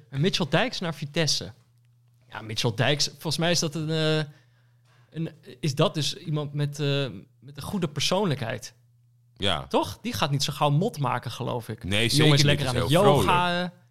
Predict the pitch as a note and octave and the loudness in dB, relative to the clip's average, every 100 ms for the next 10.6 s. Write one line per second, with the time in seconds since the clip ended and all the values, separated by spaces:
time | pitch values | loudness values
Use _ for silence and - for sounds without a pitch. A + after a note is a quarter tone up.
0 | _ B2+ G#2+ A2+ F3 G3+ - - F3+ E3+ | _ -20 -14 -2 0 0 -4 -4 -2 0
1 | E3 D#3 - - _ B2+ D3 C#3+ D3 B2+ | 0 -2 -8 -20 _ -2 -2 0 0 0
2 | F#3 D3 B2+ A#2+ - D3 F3+ E3 D#3 - | 2 2 0 -2 -2 0 0 0 -2 -4
3 | D#3 C#3 C#3+ C#3 C#3 - F#2+ D#2+ G#2 - | -2 -2 -2 -4 -8 -8 -6 -6 -10 -14
4 | _ - F#2+ A2 G#2+ A2 A#2+ A#2+ B2 B2 | _ -14 -12 -12 -12 -6 -6 -2 -4 -2
5 | D3 C#3+ G#2+ G2 - G2+ G2+ _ _ F3+ | -4 -4 -6 -8 -10 -12 -14 _ _ -4
6 | - G#3+ - - - B3 A3+ F#3+ B3+ - | 0 0 -2 -6 0 0 2 0 0 2
7 | G#3 - - _ _ _ _ _ - F#3 | 0 0 -12 _ _ _ _ _ -4 -2
8 | G3+ D3+ C#3+ F3+ - B2 A#2 B2 B2+ B2 | 0 0 0 0 0 -4 -2 -2 0 0
9 | B2 - A#3 G#3 E3 - _ _ D#3 C#3+ | -2 -4 -2 -2 -4 -14 _ _ -6 -6
10 | C#3 D3 C3+ B2 A#2 | -4 -2 0 0 -4